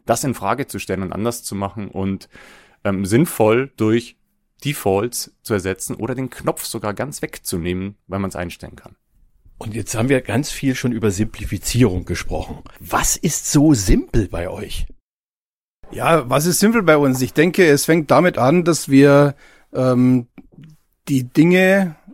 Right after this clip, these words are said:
Speaker 3: nochmal komplett hinterfragt haben und ge-, und geguckt haben, was möchten die Kunden eigentlich gar nicht tun? Und die möchten eigentlich nichts mehr managen. Das, was man heute im, im Storage-Umfeld so, so kennt von den, von den bestehenden Herstellern, ist, dass man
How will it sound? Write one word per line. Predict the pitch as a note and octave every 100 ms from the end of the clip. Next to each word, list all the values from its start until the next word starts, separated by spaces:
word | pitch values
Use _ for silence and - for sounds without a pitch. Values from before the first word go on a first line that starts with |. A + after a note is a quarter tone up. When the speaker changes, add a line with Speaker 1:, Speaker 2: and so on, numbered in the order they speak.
| _ -
Speaker 3:
nochmal | D3 D#3 D3+ C#3
komplett | C3+ C3 C3+
hinterfragt | D3+ B2+ - G#2 A2+ -
haben | G#2
und | A2
ge-, | A2+
und | C3 B2
geguckt | B2 F3+ E3
haben, | D3 C#3 C#3 -
was | A#2+ C#3
möchten | D3 D3 D3 D3+
die | B2+
Kunden | E3 C4+
eigentlich | B2+ B2
gar | - A#2+
nicht | A2+ -
tun? | F3+ D3
Und | A#2
die | A2
möchten | B2 D3+ E3
eigentlich | A#2+ A#2+ A#2
nichts | D3 -
mehr | D#3+ D3+ D3+ - - -
managen. | - B2+ D#4 -
Das, | C3+ C3 C#3
was | C3+
man | C#3 A#2+
heute | B2+ C3+ C3+
im, | A2+ A#2
im | - C3
Storage-Umfeld | - C3+ D#3 - C#3 C#3 C3+ B2+
so, | A#2 B2+ A#2+
so | A#2
kennt | G2 - B2 F#3
von | - C3
den, | A#2 A2+ - - - _
von | A#2+
den | A2 A2 -
bestehenden | A#2 - - B2 D#3+ D3+ D3 C#3+
Herstellern, | B2 C3 - E3 D3+
ist, | C#3 -
dass | C#3 C3
man | C#3 C3